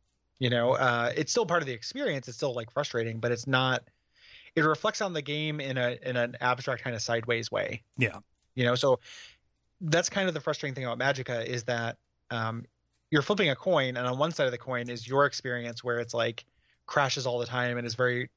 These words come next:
Speaker 1: like, puts up tons of barriers for you. The other side of the coin is the, the friction, you know, the, the version as intended,
Speaker 2: Yeah.
Speaker 1: which is still pretty annoying.
Speaker 2: Yeah.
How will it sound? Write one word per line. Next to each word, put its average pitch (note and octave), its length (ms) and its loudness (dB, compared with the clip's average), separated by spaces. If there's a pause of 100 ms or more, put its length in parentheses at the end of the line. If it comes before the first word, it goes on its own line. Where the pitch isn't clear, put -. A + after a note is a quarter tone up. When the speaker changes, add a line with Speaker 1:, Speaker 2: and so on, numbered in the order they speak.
Speaker 1:
like, B2 200 -2
puts C3+ 160 0
up B2+ 80 2
tons B2 220 -2
of A#2 60 -6
barriers D#3 360 2
for C3 160 -2
you. B2 180 -2 (440)
The F3+ 80 4
other B3+ 100 4
side B3 100 0
of G3+ 60 2
the D#3 60 0
coin C#3 340 0
is A#2+ 140 -6
the, B2+ 380 -6 (100)
the A#2+ 340 2 (240)
friction, B3 280 -2
you C#3+ 100 2
know, B2+ 100 4
the, B2 260 4
the B2+ 220 2
version D3+ 420 2
as C3 220 0
intended, A#2 560 -6 (160)
Speaker 2:
Yeah. A2 300 2
Speaker 1:
which D3+ 180 2
is D3 120 2
still C#3+ 380 0
pretty B2+ 320 -6
annoying. A2 440 -4 (280)
Speaker 2:
Yeah. B2 300 4